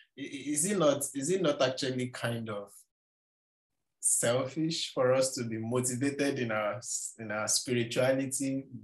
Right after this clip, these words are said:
by reward? And part of the answer to that is the fact that this whole reward system idea is not ours. God himself instituted it. He wants you to be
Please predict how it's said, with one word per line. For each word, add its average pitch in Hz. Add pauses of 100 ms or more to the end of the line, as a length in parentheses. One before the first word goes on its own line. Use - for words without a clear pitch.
(120)
by 107
reward? 107 (680)
And 120
part 214
of 165
the 151
answer 165
to 151
that 135
is 127
the 117
fact 131
that 135
this 196
whole 151
reward 127
system 123
idea 98
is 123
not 147 (100)
ours. 120 (440)
God 151
himself 127
instituted -
it. 95
He 120
wants 139
you 123
to 110
be 104